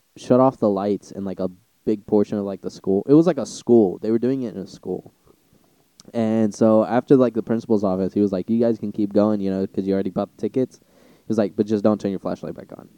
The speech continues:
Seth over here, like, shitting himself. He was just like, "Okay." And, like, you know, we keep walking by, and he's, like, standing behind my mom the whole time.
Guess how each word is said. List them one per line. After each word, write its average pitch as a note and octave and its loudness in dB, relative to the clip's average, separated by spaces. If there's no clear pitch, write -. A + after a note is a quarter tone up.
Seth C#3+ 4
over A#2+ 4
here, A#2 4
like, G#2+ 0
shitting A2+ 4
himself. F#2+ -2
He G#2+ -2
was G2 0
just G2 -8
like, F#2 -4
"Okay." D3+ 2
And, A#2+ -4
like, A2+ -2
you A#2+ -2
know, G#2+ 0
we A2+ 4
keep A#2+ 0
walking G#2+ 2
by, G#2 -2
and G#2+ -8
he's, B2+ -2
like, C3+ -2
standing A#2+ -4
behind G#2 -4
my F#2 -4
mom F#2 -8
the E2+ -10
whole - -10
time. - -16